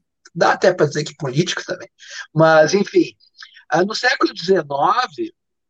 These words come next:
especialmente, né, né, no século dezenove, muitas mudanças aconteceram em termos de conhecimento humano, o desenvolvimento da microbiologia,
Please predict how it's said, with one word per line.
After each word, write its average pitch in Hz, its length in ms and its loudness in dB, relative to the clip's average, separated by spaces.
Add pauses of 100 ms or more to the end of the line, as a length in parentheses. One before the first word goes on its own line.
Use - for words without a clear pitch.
(300)
especialmente, 180 800 0
né, 131 200 -4
né, 120 160 -12 (120)
no 123 60 -12
século 165 340 -2
dezenove, 147 640 -2
muitas 190 480 -2 (240)
mudanças 156 560 -2
aconteceram 156 640 0
em - 20 -8
termos 165 280 0
de 160 60 -8
conhecimento 170 680 -2
humano, 208 400 -4 (180)
o 123 140 -6
desenvolvimento 165 460 2
da 151 100 4
microbiologia, 175 1080 0